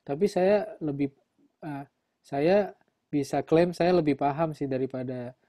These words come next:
eh, omongannya Pak, siapa, Pak Budi ya, yang B-, dari B U M N itu. Juru, juru, apa sih dia? Itunya, stafnya Menteri B U M N.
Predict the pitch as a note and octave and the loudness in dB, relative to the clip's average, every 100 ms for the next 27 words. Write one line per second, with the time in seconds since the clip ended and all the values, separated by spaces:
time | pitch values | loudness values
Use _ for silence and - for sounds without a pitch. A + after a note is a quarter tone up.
0 | _ _ _ C#3 C3+ D3 C3+ C#3 C3 C3 | _ _ _ -12 -10 -6 -6 -4 -4 -6
1 | C3 B2+ B2+ B2+ C3+ C3+ _ - D3 E3+ | -6 -8 -8 -8 -8 -8 _ -12 -8 -6
2 | E3+ - F#3 D3+ D3 E3+ D3 A#2+ C3 C3 | -8 -6 -4 0 2 6 6 4 -2 -6
3 | C3 C3 C3+ D3+ C#3 C#3 C3+ C3+ C3+ C#3+ | -4 -6 -6 -4 0 2 4 2 0 -2
4 | C3+ C#3+ C3 C3 B2+ D#3+ F#3+ _ _ _ | -8 -10 -10 -10 -8 -8 -10 _ _ _
5 | _ _ _ _ C3+ C#3+ G3 D#3+ C#3 D3 | _ _ _ _ -4 -4 -8 -8 -6 -6
6 | D#3 D#3 F3+ E3+ F3+ - _ _ _ D#3 | -10 -8 -4 -4 -6 -10 _ _ _ -8
7 | D#3 D3 D3+ - D3+ - - D3+ D3 D3 | -6 -6 -6 0 0 0 -4 -2 -2 0
8 | C#3+ C#3+ C#3+ C#3 C3+ C#3 D3+ F3 | 2 2 2 2 0 -4 -4 -4